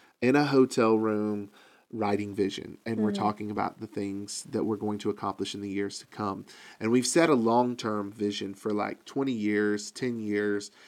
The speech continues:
Speaker 1: And then we take every single year to reapproach that vision and readjust it based on the times, based on things that have happened, what we've been able to accomplish, and what we've kind of been distracted from,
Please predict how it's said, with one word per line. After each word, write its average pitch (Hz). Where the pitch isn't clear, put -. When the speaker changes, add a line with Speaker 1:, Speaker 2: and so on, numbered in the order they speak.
Speaker 1:
And 120
then 139
we 135
take 127
every 131
single 120
year 110
to 110
reapproach 123
that 113
vision 110
and 127
readjust 147
it 107
based 127
on 135
the 139
times, 120
based 120
on 127
things 120
that 123
have 117
happened, 110
what 113
we've 123
been 120
able 110
to 113
accomplish, 104
and 104
what 110
we've 113
kind 139
of 123
been 131
distracted 139
from, 98